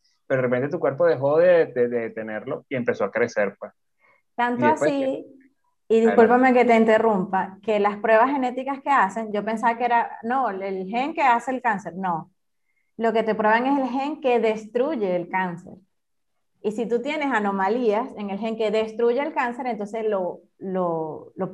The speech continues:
Speaker 2: lo produces, pues. O sea, fíjate, tanto así que lo que estás diciendo es que no te prueban es si, no, a ver si ella le da cáncer o no. No, es para ver si tú tienes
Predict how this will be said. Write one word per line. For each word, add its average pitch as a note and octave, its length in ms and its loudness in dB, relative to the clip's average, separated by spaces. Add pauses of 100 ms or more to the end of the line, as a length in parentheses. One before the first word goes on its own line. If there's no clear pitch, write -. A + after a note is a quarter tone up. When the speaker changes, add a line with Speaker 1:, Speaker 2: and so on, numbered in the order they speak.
Speaker 2:
lo F3+ 180 -2
produces, G3 540 0
pues. - 140 -16 (760)
O F#3+ 240 -10
sea, G3 180 6
fíjate, B3 420 4
tanto A#3+ 380 2
así D#4 240 2 (200)
que C4+ 60 -4
lo A3 120 0
que A#3 80 -6
estás B3 200 -2
diciendo F4 260 -10
es C#4+ 80 -12
que G#3 360 -2
no G#3 200 -2
te A#3 100 -2
prueban A#3+ 420 0
es B3 300 -6
si, A3 260 -4
no, B3+ 200 -2
a G3+ 340 -2
ver G#3 260 0
si B3+ 100 -4
ella C4+ 120 -2
le B3+ 60 2
da G#3+ 160 0
cáncer A3+ 240 -6
o - 20 -8
no. - 220 -8 (160)
No, F3 260 -10
es F#3+ 100 -8
para A3+ 260 0
ver B3 160 0
si C4 140 -10
tú A3 160 -10
tienes D4+ 300 -8